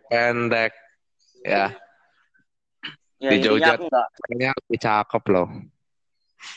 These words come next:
Speaker 2: Hah?
Speaker 1: Di Jogja cewek-ceweknya lebih cakep loh. <laughs>
Speaker 2: Loh, emang aku mau gimana coba kuliahnya?
Speaker 1: Ya,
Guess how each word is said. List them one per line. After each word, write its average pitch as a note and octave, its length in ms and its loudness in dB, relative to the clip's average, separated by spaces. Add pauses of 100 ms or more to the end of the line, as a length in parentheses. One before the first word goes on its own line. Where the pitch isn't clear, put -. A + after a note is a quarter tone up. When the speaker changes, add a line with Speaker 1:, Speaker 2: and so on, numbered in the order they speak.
(280)
Speaker 2:
Hah? D4+ 200 6 (1160)
Speaker 1:
Di G2 180 4 (140)
Jogja G#2 440 2 (120)
cewek-ceweknya G2+ 720 0
lebih F#2+ 160 2
cakep - 560 -4
loh. E2 160 0 (640)
<laughs> - 600 -2
Speaker 2:
Loh, D#3+ 120 6
emang G3 240 6
aku - 160 2
mau C4+ 80 2
gimana D#3 480 2
coba C3+ 320 4
kuliahnya? B2+ 480 -4 (1700)
Speaker 1:
Ya, G2 600 0